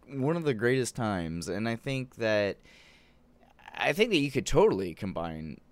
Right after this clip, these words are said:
Zelda, especially with Ganondorf as, like, the protagonist, or, well, I mean,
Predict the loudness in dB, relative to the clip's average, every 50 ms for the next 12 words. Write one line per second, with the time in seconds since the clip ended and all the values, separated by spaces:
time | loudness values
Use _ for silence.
0 | -14 -10 -8 -4 -2 -2 -2 -2 -2 -2 -2 -2 -2 -4 -2 -2 -2 -2 -2 -2
1 | 2 2 2 2 2 0 0 0 0 0 -2 -4 -4 -4 -6 -6 -6 -4 -4 -4
2 | -2 -2 -2 -2 -2 -2 -2 -4 -6 -4 -2 -4 -4 -4 -8 -6 -4 -4 -4 -4
3 | -4 -2 -2 -2 -2 -4 -6 -6 -6 -6 -8 -8 -10 -12 -14 -20 -20 -20 -20 -20
4 | _ _ _ _ -20 _ -2 0 2 2 2 0 -2 -4 -8 -16 -20 _ _ -8
5 | -4 -2 -2 -2 -2 -2 -2 -4 -4 -4 -6 -6 -8 -10